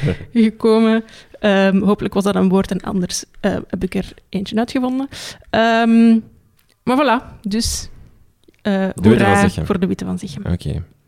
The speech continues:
Speaker 1: Alle mensen die ik ken, hoeveel ken jij er?
Speaker 2: Goeie vraag.
Speaker 1: Ja, ik zou, ik zou het wel een leuke oefening vinden om eens te doen.
Speaker 2: Dat is waar. Ik weet hoeveel dat Lisa Huiszoon er kent.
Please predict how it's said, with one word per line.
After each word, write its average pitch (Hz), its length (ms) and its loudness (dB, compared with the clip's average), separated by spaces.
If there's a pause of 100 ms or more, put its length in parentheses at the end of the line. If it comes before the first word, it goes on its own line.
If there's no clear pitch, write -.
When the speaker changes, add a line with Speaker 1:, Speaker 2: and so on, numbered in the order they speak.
(1500)
Speaker 1:
Alle 151 220 2
mensen 135 300 2
die 104 100 6
ik 87 80 0
ken, 80 340 -4 (720)
hoeveel 101 240 2
ken 87 200 2
jij 85 160 0
er? 82 280 -6 (1300)
Speaker 2:
Goeie 208 280 2
vraag. 196 540 -2 (500)
Speaker 1:
Ja, - 120 -6
ik 98 80 2
zou, - 160 -2
ik - 60 -14
zou - 140 0
het 82 40 4
wel 82 60 2
een 82 60 2
leuke 87 220 0
oefening 87 300 -4
vinden 80 200 -4
om 82 60 -4
eens 87 140 -6
te - 80 -10
doen. 92 200 -8 (160)
Speaker 2:
Dat 190 120 -4
is - 80 -6
waar. 190 240 -6
Ik - 140 -12
weet 214 340 -2
hoeveel 196 340 2
dat 185 120 2
Lisa 180 340 0
Huiszoon 185 400 2
er 254 120 -4
kent. - 380 -10